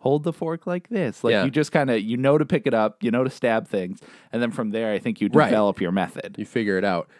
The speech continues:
Speaker 2: So, okay, here's one for you.
Speaker 1: Yeah.
Speaker 2: A friend of mine hit me with this the other day. You don't really eat steak. He, the, the, the, um, example he, I don't know why I'm stuttering so much this
Speaker 1: Squid-
Speaker 2: morning. I apologize.
Speaker 1: Dude, it's nine thirty in the morning. You know what
Speaker 2: It
Speaker 1: happens
Speaker 2: is
Speaker 1: at
Speaker 2: pretty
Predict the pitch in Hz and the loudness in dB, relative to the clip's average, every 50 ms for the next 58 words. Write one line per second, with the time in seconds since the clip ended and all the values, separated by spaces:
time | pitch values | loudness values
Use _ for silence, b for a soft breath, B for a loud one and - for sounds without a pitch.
0 | b b - - 185 175 160 143 143 - - 156 165 147 151 131 123 127 127 - | b b -4 0 2 2 2 2 0 0 0 -2 0 2 2 2 2 0 0 -4
1 | _ - 139 160 156 143 131 120 117 - - 110 104 107 110 113 117 123 143 160 | _ 0 0 0 2 2 0 0 0 0 0 2 2 4 2 2 2 2 4 4
2 | 135 139 143 139 139 135 127 127 151 131 131 123 117 113 - - 151 147 - 127 | 4 2 2 2 2 0 2 2 0 0 2 2 0 0 0 0 -2 -2 0 -2
3 | 117 107 104 95 104 101 98 98 101 b b b b b b b b b _ _ | 0 0 0 0 2 0 0 0 -2 b b b b b b b b b _ _
4 | _ - 127 143 180 190 196 175 165 151 143 131 120 113 104 90 - - - 110 | _ -4 0 2 4 4 4 4 4 2 2 2 2 0 -2 -4 -6 -2 0 0
5 | 87 80 - - 82 80 80 82 101 107 104 101 98 90 104 101 95 95 92 92 | 0 0 -2 -4 -4 -4 -4 -2 -2 0 0 0 0 -2 -2 -2 0 -2 -2 -4
6 | - 87 95 92 92 92 90 73 82 87 87 85 85 85 85 85 85 - 104 104 | -4 -4 -4 -4 -2 -2 -4 -4 -4 -4 -4 -4 -4 -6 -6 -8 -8 -8 -8 -2
7 | 113 135 135 - 131 110 110 113 98 - - - 165 165 135 110 92 85 - - | 0 -2 0 0 -2 -2 -2 -4 -4 -4 -4 -2 0 0 2 0 0 -2 -4 -4
8 | - 95 90 85 80 82 - - 80 80 78 - 85 - - - 73 76 78 78 | -2 0 0 0 -2 -2 -4 -4 -4 -4 -6 -6 -8 -6 -4 -2 -2 -2 -4 -6
9 | 78 - 80 78 76 76 73 - - 202 190 135 123 117 - 127 120 123 127 131 | -6 -6 -6 -6 -6 -6 -8 -2 0 0 2 2 0 -2 -4 -6 -4 -2 0 0
10 | 139 151 160 160 151 - 156 147 143 143 135 127 123 113 117 123 120 110 95 98 | 0 0 -2 -4 -2 0 0 0 2 2 2 2 2 2 2 2 2 2 2 2
11 | 120 139 143 135 131 131 135 127 113 107 98 95 | 2 2 2 4 4 4 4 4 2 2 2 2